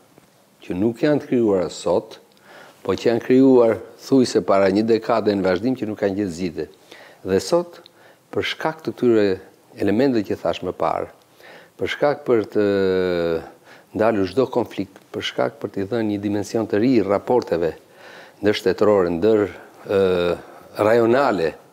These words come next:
midis gjithë akterëve të Bash-, Ballkanit Perëndimor, është shumë, shumë e rëndësishme që t'i jepet zgjidhje një herë për gjithmonë problemeve të mbartura, që duhet zgjidhen me një frym tjetër. E, kjo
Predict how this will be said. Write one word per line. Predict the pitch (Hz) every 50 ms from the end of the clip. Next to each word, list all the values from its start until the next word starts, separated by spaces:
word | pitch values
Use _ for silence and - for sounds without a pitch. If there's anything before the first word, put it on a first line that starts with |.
| _ - 92
midis | 90 85 107 123 110 90 92
gjithë | 127 - - 107
akterëve | 104 - - 135 117 90 78 78 87
të | 85 80
Bash-, | 87 87 95 95 104 98
Ballkanit | 95 90 - - 107 98 87 -
Perëndimor, | 101 90 90 90 95 107 127 151 170 - - - - - - - - - -
është | 101 - -
shumë, | - - - -
shumë | - 120 113 101 98 87
e | 98 98
rëndësishme | 95 87 - - 107 117 - - 139 143 160 165 - - _ _ _ - - - - - _ _ _ - -
që | 110 107 101 101 98 95 98 95 95 92 95 -
t'i | - 110
jepet | 110 113 120 110 113 - - -
zgjidhje | 98 85 80 95 110 123 120 120 127 131 135 131 123 - - -
një | - 101 101 104
herë | 104 104 101
për | - 92 90 104
gjithmonë | 87 107 110 113 113 104
problemeve | - 92 85 95 104 104 104 104 104 101 98 101 107 - - _ _ _ - - - _ _ _ _ - -
të | 104
mbartura, | 98 92 87 78 - 82 85 85 - - 101 98 107 123 147 156 147 - - _ _ _ _ _ _ _ _ _ _ _ -
që | - 80 76
duhet | - 113 107 95 82
zgjidhen | 85 92 104 110 113 113 110 113 110 - 104
me | 101 98
një | 92 -
frym | - - 101 92 85 -
tjetër. | 104 110 113 - 135 147 151 - - - - - - - - - _ _ _ _ _ _ _ _ -
E, | - 104 98 98 95 92 92 90 87 - - - - - - _ - - _ -
kjo | - 139 123 120